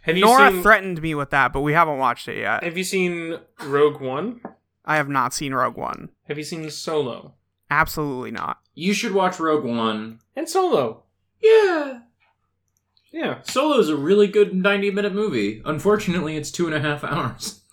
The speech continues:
Speaker 3: <laughs>
Speaker 2: Whoa, no, I will not be watching Solo. Thank you.
Speaker 1: <laughs> It's fun. It's a fun movie.
Speaker 3: It's a
Speaker 2: Two
Speaker 3: fun
Speaker 2: and a
Speaker 3: movie.
Speaker 2: half hours?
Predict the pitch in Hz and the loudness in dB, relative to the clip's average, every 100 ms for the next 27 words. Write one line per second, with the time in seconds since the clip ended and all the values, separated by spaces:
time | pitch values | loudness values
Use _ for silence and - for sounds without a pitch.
0 | - - 175 185 196 190 180 175 180 202 | -20 -4 2 6 8 10 10 10 8 6
1 | 180 160 156 160 160 143 147 147 143 143 | 4 2 0 2 6 6 6 4 4 4
2 | 135 120 120 123 123 - 120 117 117 143 | 4 -2 -2 -4 -6 -4 -2 -2 -2 0
3 | 208 330 131 135 143 - 320 - - 302 | 0 0 -2 -4 -8 -4 -2 -2 -4 -4
4 | 262 311 302 196 139 175 220 285 - 233 | -2 4 4 4 2 0 2 0 -2 0
5 | 247 247 226 240 233 156 113 117 151 208 | 2 2 4 4 4 2 0 -2 -10 2
6 | 226 226 294 302 381 381 339 233 277 269 | 2 4 2 4 6 8 8 6 4 2
7 | - - 220 277 349 403 415 415 392 - | 0 -6 4 6 8 8 6 4 0 -10